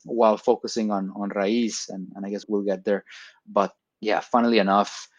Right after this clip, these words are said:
one thing led to another, and, and right now we're also, like, developing a,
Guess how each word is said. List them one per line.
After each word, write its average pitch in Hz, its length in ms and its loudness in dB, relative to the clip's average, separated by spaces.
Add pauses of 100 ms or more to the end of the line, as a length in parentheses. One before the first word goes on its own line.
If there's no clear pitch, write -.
(280)
one 110 220 4
thing 107 220 0
led 98 160 2
to 107 120 0
another, 98 420 2
and, 85 260 -4
and 90 220 -10
right 95 180 -2
now 92 140 -2
we're 92 160 -2
also, 90 440 -4 (360)
like, 87 160 -10 (140)
developing 98 500 -2
a, 87 220 -4